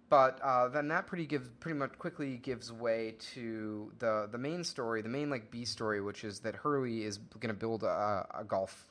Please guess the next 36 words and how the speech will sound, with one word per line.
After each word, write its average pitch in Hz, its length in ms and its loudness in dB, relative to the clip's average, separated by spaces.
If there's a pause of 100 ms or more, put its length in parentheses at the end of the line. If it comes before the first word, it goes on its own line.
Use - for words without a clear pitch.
course. 156 440 -4 (300)
So 139 120 -6
he 127 240 -4
sort 123 240 4
of 110 80 0
opens 113 340 0
up, 107 320 2
uh, 101 240 4
with 104 160 -6
him, 117 240 -4
like, 104 160 0
running 107 240 2
around. 101 280 2
He 95 60 -6
finds 104 300 -2
the 101 80 -8
golf 95 260 -2
clubs, 98 240 0
I 92 120 0
guess, 95 280 -2
and 101 80 -6
he's 95 140 -4
sort 98 140 -4
of 92 80 -6
running 98 180 0
around 92 300 -2
getting 95 180 -4
all 90 120 -2
the 92 100 -2
pieces 92 380 -8
and 90 100 -6
parts 87 320 -2
to 98 100 -8
build 90 320 -6
this 87 160 -8
thing. 85 300 -8